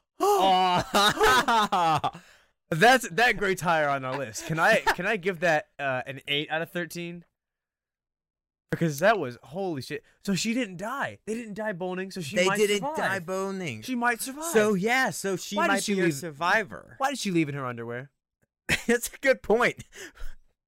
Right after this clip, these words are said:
Speaker 1: It's pouring. Put some pants on.
Speaker 2: You're at a camp. There's supposed to be children. I don't think the children are there yet. I just know that she should be wearing pants where she <laughs> goes outside.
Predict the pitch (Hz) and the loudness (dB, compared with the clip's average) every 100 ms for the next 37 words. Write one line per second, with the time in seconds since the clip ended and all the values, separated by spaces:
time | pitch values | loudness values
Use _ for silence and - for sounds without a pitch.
0 | _ _ 196 - - 494 587 160 117 208 | _ _ -4 2 6 8 8 4 0 -2
1 | 226 - 262 170 220 240 120 98 104 156 | 0 -4 -4 -2 -2 -4 -12 -12 -8 -8
2 | - 175 175 180 - 147 120 113 - - | -4 -2 -2 -4 -8 -6 -6 -8 -12 -18
3 | - _ 120 - 147 127 127 120 - 135 | -18 _ -14 -10 -8 -8 -10 -12 -8 -8
4 | 101 95 _ _ _ _ _ _ _ _ | -8 -16 _ _ _ _ _ _ _ _
5 | 143 190 180 180 165 151 123 123 113 104 | -2 -2 -4 -6 -10 -10 -8 -8 -8 -10
6 | 101 - 139 139 139 131 113 - _ 151 | -10 -10 -10 -10 -6 -6 -8 -12 _ -16
7 | 139 123 - 123 123 113 - 135 110 - | -14 -16 -14 -10 -8 -8 -10 -10 -10 -16
8 | - 113 107 - - 147 123 117 - 113 | -20 -18 -18 -14 -6 -4 -4 -10 -14 -14
9 | 104 107 | -14 -16